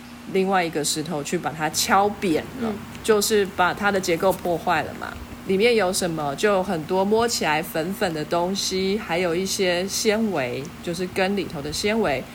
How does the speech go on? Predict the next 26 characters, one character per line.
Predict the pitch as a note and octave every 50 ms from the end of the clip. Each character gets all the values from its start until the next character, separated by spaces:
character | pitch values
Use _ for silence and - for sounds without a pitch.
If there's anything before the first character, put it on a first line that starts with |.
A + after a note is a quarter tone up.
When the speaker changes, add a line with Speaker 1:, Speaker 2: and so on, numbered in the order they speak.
| - - - - -
Speaker 1:
那 | A3+ B3
就 | B3+ C#4
把 | B3 B3+ A3+ F#3+
这 | F3+ G3 A3 A3+ A3
一 | A#3
坨， | A3+ A3+ - G3 E3 D#3 D3+ D3 D3 D3+ D#3 - - - - - - -
呃， | E3 D#3+ D#3 C#3+ C#3+ C#3+ -
被 | - A3 G#3+ F#3 E3 - -
打 | - E3 D3+ F3
扁 | F#3 - G3+ F3+ D#3 C#3+ C#3 C#3
的 | C#3+ C3+
arrowroot | - - F3 E3+ E3+ E3+ E3 F3 E3+ D3 - - - - - - - - -
拿 | F3 E3 F3+
去 | G3+ - A3
泡 | G3+ - A#3 F#3+ F3+
在 | F#3+ F3+ F3+
水 | F3+ - - D#3 C#3 C#3
里， | C#3+ D3+ C#3 - - - - - - - - - -
然 | - E3 D#3
后 | E3+ G3 F#3+
搓 | F#3+ - - A3+ G#3 G#3+ A3+
一 | A#3
搓、 | A3+ - - G#3+ G#3+ A3+
洗 | A3 - - D3 D#3
一 | F#3 G#3+ A3+
洗， | - - - F3+ D3 B2+